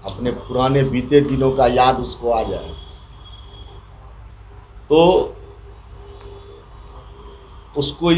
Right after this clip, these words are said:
एक शब्द अपराध पर बोलने का अधिकार नहीं है।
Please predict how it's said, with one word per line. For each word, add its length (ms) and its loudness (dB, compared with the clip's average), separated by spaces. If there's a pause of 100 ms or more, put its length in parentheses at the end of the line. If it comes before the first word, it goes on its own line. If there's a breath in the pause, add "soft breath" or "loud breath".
(580)
एक 260 4
शब्द 360 6
अपराध 540 4
पर 280 4
बोलने 420 4
का 200 6
अधिकार 480 4
नहीं 220 -2
है। 100 -14